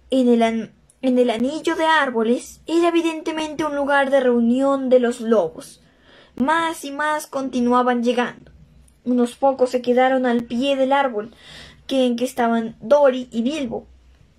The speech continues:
y otros fueron venteando alrededor, hasta descubrir todos los árboles en los que había alguien. Vigilaron estos también, mientras el resto, parecían cientos y cientos,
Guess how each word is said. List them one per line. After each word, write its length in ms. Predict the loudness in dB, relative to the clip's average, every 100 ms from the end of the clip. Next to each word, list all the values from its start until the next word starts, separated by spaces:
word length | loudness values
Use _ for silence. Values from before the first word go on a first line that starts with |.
| _ _ -20 -8
y 180 | 0 4
otros 500 | 4 2 -4 -8 -20 -20
fueron 480 | -8 -2 0 0 0
venteando 800 | -4 -4 -4 -2 -2 -2 -4 -2
alrededor, 760 | 0 0 2 2 2 0 -2 -6 -18 _ _ -8
hasta 320 | -8 -4 -2
descubrir 640 | -2 -4 -4 -2 -2 -2
todos 400 | 0 0 -2 -6
los 160 | -8 -6
árboles 500 | -4 0 0 -2 -4
en 120 | -6
los 160 | -6 -8
que 80 |
había 320 | -10 -2 -2 -2
alguien. 340 | -10 -20 -20 _ _ -20 -20 -12
Vigilaron 580 | -4 -2 0 2 0 -2
estos 320 | -6 -12 -12
también, 560 | -6 -4 -4 -4 -6 -10 _ -20 -14 -2
mientras 400 | 0 0 -4 -4
el 100 | -4
resto, 480 | -4 -4 -8 -10 -12 -20 -6
parecían 500 | 0 2 2 -4 -6
cientos 800 | -8 -16 -10 -6 -6 -4 -2 -2
y 80 | -2
cientos, 800 | -10 -10 -8 -4 -2 -4 -6